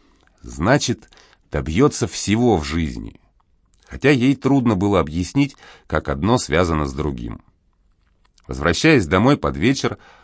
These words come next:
она была очень благодарна матери, которая ни о чём не спрашивала. Это и понятно, воспитывавшая дочь без мужа женщина думала только о материальных заботах. Просидев неделю на берегу реки,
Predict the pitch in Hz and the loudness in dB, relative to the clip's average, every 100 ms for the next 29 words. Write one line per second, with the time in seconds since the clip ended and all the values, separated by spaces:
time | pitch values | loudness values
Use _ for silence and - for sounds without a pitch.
0 | _ _ 73 113 139 139 143 131 120 104 | _ _ 0 2 4 4 4 4 2 2
1 | 113 120 123 87 71 73 120 135 90 73 | 2 2 4 2 2 2 2 0 -4 -4
2 | - 78 73 69 73 78 139 113 64 - | -6 -4 -2 -2 -2 -2 -2 -2 -4 -4
3 | 85 113 - 82 76 76 - _ - _ | 0 2 0 -6 -6 -8 -12 _ -20 _
4 | _ _ - 120 110 117 127 127 85 62 | _ _ -4 0 2 2 4 4 0 -4
5 | 60 - 64 80 - 107 87 76 - 80 | -8 -10 -6 -6 -4 -6 -4 -6 -4 -2
6 | 73 73 95 73 67 76 87 90 76 76 | -2 0 -2 -2 -4 -2 0 0 -2 0
7 | 120 131 - 76 65 - - _ _ _ | 0 0 -2 -4 -6 -10 -20 _ _ _
8 | - 139 139 113 117 123 104 95 92 87 | -2 2 4 4 2 2 2 2 2 2
9 | 87 98 95 80 80 82 69 60 - - | 2 4 2 0 0 -2 -2 -8 -12 -20
10 | _ _ _ _ _ _ _ _ _ _ | _ _ _ _ _ _ _ _ _ _
11 | _ _ _ _ _ 73 - 135 165 - | _ _ _ _ _ -6 -2 4 4 4
12 | 82 92 131 107 82 73 80 78 82 71 | 0 4 4 4 2 2 -2 0 -2 -4
13 | - 139 | -4 -6